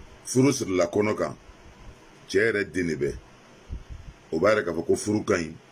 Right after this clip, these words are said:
Kama tuguni, den min fɛnɛ bɛ yen tuguni, n'o ma sɔrɔ furu kɔnɔ,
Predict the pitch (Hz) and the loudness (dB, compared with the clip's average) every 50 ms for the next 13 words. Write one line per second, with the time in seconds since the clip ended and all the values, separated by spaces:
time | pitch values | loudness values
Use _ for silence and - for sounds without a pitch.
0 | - - - - - - - - 78 80 80 95 98 92 92 92 82 95 135 139 | -20 -20 -20 -20 -20 -10 -6 -6 -4 -4 -2 -2 0 0 0 -2 0 2 2 2
1 | 131 120 - 107 110 110 104 113 110 98 85 - 82 92 90 90 95 95 - - | 2 2 0 0 0 0 2 2 0 0 0 -4 -4 -4 -4 -4 -4 -6 -10 -12
2 | - - 90 98 110 104 95 98 101 95 - 90 82 80 73 - - 95 98 98 | -14 -6 -2 0 0 0 0 0 -2 -2 -2 -2 -2 -2 -2 0 0 0 0 0
3 | - 90 82 82 85 | 0 -2 -4 -4 -6